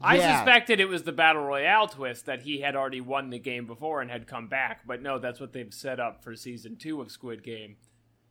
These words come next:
Speaker 2: Yeah, which
Speaker 1: Which, like, in Battle Royale, does not really make any sense. Except
Speaker 2: will s-
Speaker 1: Battle Royale, he's, like, thrown back into the game against his will.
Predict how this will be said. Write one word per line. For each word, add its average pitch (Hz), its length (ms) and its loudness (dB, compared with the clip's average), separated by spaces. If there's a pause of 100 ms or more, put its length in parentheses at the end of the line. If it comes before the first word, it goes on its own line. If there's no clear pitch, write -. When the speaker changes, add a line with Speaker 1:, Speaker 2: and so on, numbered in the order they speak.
(300)
Speaker 2:
Yeah, 113 400 -4
which 180 340 -8 (280)
Speaker 1:
Which, 208 160 -4
like, 294 240 4
in 202 100 4
Battle 160 240 6
Royale, 143 400 2
does 135 200 -6
not 131 200 -4
really 120 160 -8
make 113 220 -12
any 113 160 -14
sense. 110 420 -16
Except 202 260 4
Speaker 2:
will 381 80 0
s- 202 60 -6
Speaker 1:
Battle 285 220 4
Royale, 285 320 8
he's, 208 260 -2
like, 208 260 0 (320)
thrown 214 420 4
back 202 420 4
into 208 280 0
the 165 120 -6
game 180 640 0 (280)
against 180 460 -2
his 131 180 -6
will. 127 540 0